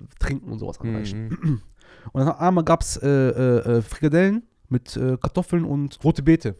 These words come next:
Speaker 1: Und dann war ich die Frau am Anrei-, am Anreichen, am Füttern so, mich am Füttern. Und dann hab ich, da wo ich herkomme, oder, dann werden die, die, die, der, die rote Beete wird mit den Kartoffeln
Speaker 2: Zermatscht.
Speaker 1: zermatscht zusammen. So. Das
Speaker 2: Mhm.
Speaker 1: ist so, isst man so. Und bei mir wurde am Anfang gesagt: Hör mal zu,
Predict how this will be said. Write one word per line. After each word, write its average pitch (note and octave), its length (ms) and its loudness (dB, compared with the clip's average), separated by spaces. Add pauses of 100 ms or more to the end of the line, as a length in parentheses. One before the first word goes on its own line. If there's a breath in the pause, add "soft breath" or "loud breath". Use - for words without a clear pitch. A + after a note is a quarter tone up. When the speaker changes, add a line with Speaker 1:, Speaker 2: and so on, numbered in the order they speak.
Speaker 1:
Und C#3 120 2
dann D3 460 2
war E3 120 6
ich F3+ 80 2
die E3+ 80 -2
Frau G3 180 0
am F#3+ 80 0
Anrei-, G3+ 320 2
am C#3 140 -2
Anreichen, F3 360 0
am F#3 80 0
Füttern A#3 340 2
so, A3 300 0
mich E3+ 140 -2
am F3+ 100 -2
Füttern. B3 340 -8 (420 soft breath)
Und D3+ 80 2
dann D#3+ 80 6
hab A3+ 160 4
ich, - 180 -2 (640)
da D#3 320 4
wo F#3+ 80 6
ich C#4 180 8
herkomme, C3 540 6 (100)
oder, G#2+ 300 -8 (280)
dann C3+ 160 4
werden F3+ 220 8
die, E3 140 4 (220)
die, C#3 220 0
die, C#3 220 6 (100)
der, C3+ 280 6
die C3 200 4
rote D#3 280 6
Beete F#3+ 480 6
wird E3+ 80 6
mit F3 100 0
den F#3 80 4
Kartoffeln C3 480 0 (540)
Speaker 2:
Zermatscht. A#2 480 -4
Speaker 1:
zermatscht G#3+ 420 8
zusammen. G3+ 380 2
So. C3 100 0
Das C3 120 -2
Speaker 2:
Mhm. - 40 -4
Speaker 1:
ist A2+ 80 -2
so, A2 120 -2
isst - 280 -2
man C#3+ 160 6
so. G#2+ 300 -2
Und D#3+ 320 0
bei D#3+ 80 0
mir E3+ 180 2
wurde G3 160 0
am E3+ 80 -4
Anfang G3 220 0
gesagt: F3+ 260 0
Hör F3 80 2
mal E3+ 100 4
zu, B2 280 0